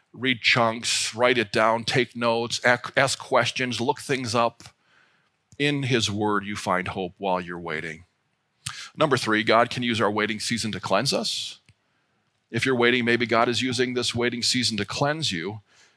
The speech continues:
We can use the waiting season to examine ourselves, to repent, and to start again. God is talking to Jeremiah in the Old Testament. Jeremiah is waiting seventy years to have his people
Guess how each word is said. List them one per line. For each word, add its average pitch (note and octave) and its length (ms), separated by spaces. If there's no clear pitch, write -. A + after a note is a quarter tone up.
We C3 80
can A#2+ 140
use B2 160
the B2 80
waiting A2+ 300
season A#2 320
to A#2 160
examine A2+ 360
ourselves, G#2 520
to A2 100
repent, A#2 520
and G#2+ 160
to G#2+ 100
start G#2 640
again. G#2 520
God C#3 220
is C3 80
talking C3 400
to B2 180
Jeremiah A#2 720
in A2+ 120
the A2 100
Old A2+ 240
Testament. G#2 380
Jeremiah A#2 400
is A2 120
waiting A2+ 240
seventy D3 640
years A2+ 600
to A#2 100
have A#2 200
his A#2 160
people A2+ 440